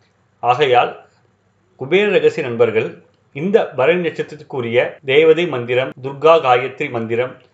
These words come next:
மேலும் உங்கள் பரிகாரங்களை செய்து வளமுடன் உங்கள் வாழ்க்கையில் நலமுடன் வாழ என்னுடைய குருமார்களையும் எல்லாம் வல்ல இறைவனையும் வேண்டி இப்பதிவை நான் முடித்துக் கொள்கிறேன்.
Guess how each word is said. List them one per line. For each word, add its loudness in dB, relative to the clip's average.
மேலும் -4
உங்கள் -4
பரிகாரங்களை 0
செய்து -8
வளமுடன் 0
உங்கள் 0
வாழ்க்கையில் -2
நலமுடன் 0
வாழ 2
என்னுடைய -2
குருமார்களையும் -2
எல்லாம் 0
வல்ல 0
இறைவனையும் -4
வேண்டி -4
இப்பதிவை -2
நான் -4
முடித்துக் -10
கொள்கிறேன். -4